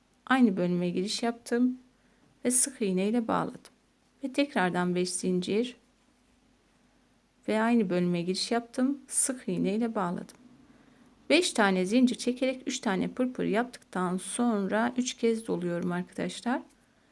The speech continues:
Ve ikinci, ikinci altı tane zincirden oluşan bölüme giriş yapıyorum. Ve önce bir, sonra iki, sonra iki, sonra iki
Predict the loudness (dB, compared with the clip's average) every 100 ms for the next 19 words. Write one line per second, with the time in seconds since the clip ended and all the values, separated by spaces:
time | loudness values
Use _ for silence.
0 | _ _ -4 -2 0 0 -2 -14 -2 4
1 | 6 6 4 4 2 0 2 2 2 2
2 | 2 0 0 0 -2 2 4 6 4 2
3 | 0 -2 -4 -6 -6 -4 -2 0 -2 -4
4 | -16 _ _ _ -20 -20 -20 _ _ -10
5 | -4 2 2 2 -2 -2 0 0 0 -6
6 | -16 -20 _ _ _ _ _ _ -18 -8
7 | -2 0 -2 -4 -10 -4 -2 0 -2 -6
8 | _ _ _ _ -20 -8 -4 -2 -4 -6
9 | -10 -6 -2 -2 -4 -8 _ _ _ _
10 | -12 -4 -4 -4 -6 -10 -6 -2 -2